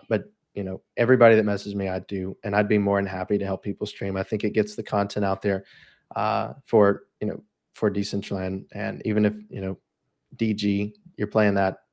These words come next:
just message me. I, I can help you set it up. I can show you how to use O B S. It's, uh, I have no problem doing that. Would love to see more users, uh, streaming in Decentraland. I, I don't see that it's a competition to me, uh, which, I, you know, it's like,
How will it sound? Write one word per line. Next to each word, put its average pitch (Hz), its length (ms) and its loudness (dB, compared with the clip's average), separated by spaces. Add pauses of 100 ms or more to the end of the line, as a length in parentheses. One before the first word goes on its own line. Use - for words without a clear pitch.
just - 340 -4
message 101 440 0
me. 101 100 0
I, 98 240 0
I 113 80 4
can 131 160 2
help 123 180 6
you 120 60 0
set 110 200 4
it 101 80 4
up. 98 240 0
I 107 140 0
can 107 140 -4
show - 100 -2
you 104 100 4
how 101 60 2
to 98 80 0
use 98 180 -4
O 98 80 2
B 92 180 -4
S. 95 180 -6
It's, - 180 -12
uh, 107 240 -6 (580)
I 104 100 4
have 98 100 4
no 98 120 2
problem 95 300 -2
doing 95 140 -2
that. 92 180 -4
Would 98 140 -6
love 95 220 -4
to - 80 -14
see 101 180 -4
more 95 200 -2
users, 95 480 -4 (360)
uh, - 120 -6
streaming 98 340 0
in 90 100 -4
Decentraland. - 500 -8 (380)
I, - 200 8 (300)
I 139 80 12
don't 196 220 10
see 139 260 4
that 143 180 8
it's 117 140 4
a 110 60 0
competition 104 640 -2
to - 100 -14
me, 110 300 -10 (120)
uh, 101 280 -6
which, - 240 -10
I, 110 140 0 (720)
you 107 80 -2
know, 101 160 2
it's 120 240 4
like, 110 320 8